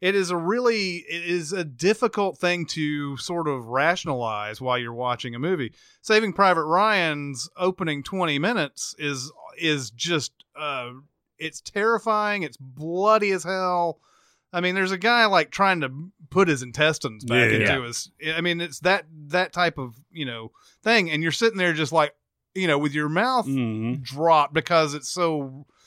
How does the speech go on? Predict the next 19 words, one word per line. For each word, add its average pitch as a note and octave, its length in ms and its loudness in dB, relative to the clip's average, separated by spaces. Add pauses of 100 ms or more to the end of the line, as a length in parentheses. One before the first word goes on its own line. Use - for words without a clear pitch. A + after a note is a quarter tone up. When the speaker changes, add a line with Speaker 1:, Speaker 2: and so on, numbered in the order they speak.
(400)
Speaker 1:
unbelievable. E3+ 880 4
And, E3 240 0
like, D#3 400 4 (460)
at F#3 160 0
the E3+ 80 0
same G#3 320 4
time, A3 340 4
you're D#3+ 100 2
sitting F#3 240 0
there D#3 180 2
going, D3 540 2 (460)
you're, E3 180 0 (120)
there's E3 160 -2
something B3+ 320 4
part A#3+ 360 8
of F3 120 4
you D#3 180 2
that's D3 180 -4
like C#3+ 320 4